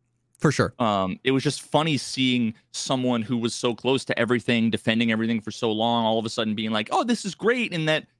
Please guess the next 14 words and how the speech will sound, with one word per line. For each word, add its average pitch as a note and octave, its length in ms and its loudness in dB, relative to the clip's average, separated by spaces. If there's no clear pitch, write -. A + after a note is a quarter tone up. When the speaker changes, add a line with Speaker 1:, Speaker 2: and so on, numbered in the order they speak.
Speaker 2:
it E3 120 0
looks F#3+ 200 0
like F3 160 0
there's, E3 280 0
they D#3+ 120 0
finally E3+ 380 0
did D3 180 -16
this D3+ 220 -2
thing C#3 500 -2
that B2 260 0
we B2+ 180 0
said C3+ 240 0
we B2 140 4
did G#2 440 0